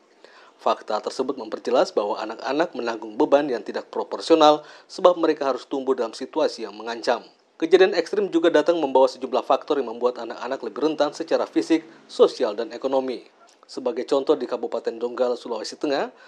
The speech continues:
terdapat cerita dari seorang pria yang berprofesi sebagai nelayan. Sebagai nelayan pesisir, sang pria yang dikaruniai tujuh orang anak itu merasakan langsung dampak dari krisis iklim yang melanda. Hal tersebut terlihat dari hasil tangkapan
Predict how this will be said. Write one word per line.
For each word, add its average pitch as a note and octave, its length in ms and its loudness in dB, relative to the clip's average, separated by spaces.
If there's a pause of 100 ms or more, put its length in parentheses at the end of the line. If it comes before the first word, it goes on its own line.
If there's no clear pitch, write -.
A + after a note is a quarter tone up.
(200)
terdapat E3+ 400 2
cerita F3 400 0
dari G#2+ 160 -6
seorang A#2+ 240 -4
pria C3+ 320 -2
yang A2+ 320 -4
berprofesi B2+ 720 -2
sebagai A#2+ 320 -8
nelayan. C3 480 2 (400)
Sebagai D#3 400 4
nelayan F3+ 320 4
pesisir, D3 400 -2
sang B2+ 160 2
pria C#3 320 0
yang B2+ 160 0
dikaruniai B2+ 640 -2
tujuh A#2 240 -2
orang A2+ 160 -4
anak B2 240 -10
itu C#3 160 0
merasakan A#2+ 560 -2
langsung C3 400 -2
dampak A#2+ 320 0
dari G#2+ 240 -4
krisis A#2 400 -10
iklim D#3 320 0
yang A#2 160 -6
melanda. B2 480 -2 (480)
Hal F3 240 8
tersebut E3+ 400 2
terlihat C3+ 320 0
dari B2 160 0
hasil A#2+ 320 -6
tangkapan A2 400 -8